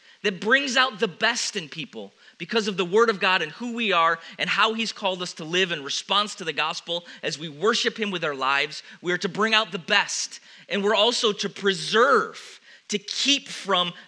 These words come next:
the con-, constant degradation of sin, not only in our own lives as we're sanctified, but, but societally. The church is salt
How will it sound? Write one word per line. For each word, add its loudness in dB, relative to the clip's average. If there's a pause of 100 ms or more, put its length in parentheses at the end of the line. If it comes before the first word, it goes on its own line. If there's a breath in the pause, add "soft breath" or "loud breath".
the -2
con-, 0 (400 loud breath)
constant 0
degradation 2
of -6
sin, 2 (220 loud breath)
not 4
only 2
in 4
our 6
own 4
lives 2
as -6
we're -8
sanctified, 0 (260 loud breath)
but, 2 (160 loud breath)
but 2
societally. 2 (680 soft breath)
The -12
church 2
is -4
salt 0